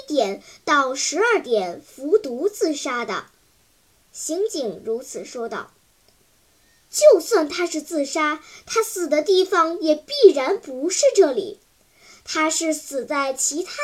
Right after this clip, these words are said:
地方的，而且是在今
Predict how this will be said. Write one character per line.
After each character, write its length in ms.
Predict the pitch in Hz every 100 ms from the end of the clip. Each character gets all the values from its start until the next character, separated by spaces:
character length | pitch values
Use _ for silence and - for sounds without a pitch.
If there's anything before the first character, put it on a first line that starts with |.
| 571 587
地 120 | 392
方 280 | 302 277 240
的， 200 | 208 156 - _ _ _ _ _ _ -
而 240 | 269 302
且 460 | 330 - 247 208 - -
是 320 | - 480 403
在 220 | 480 339
今 240 | 311 494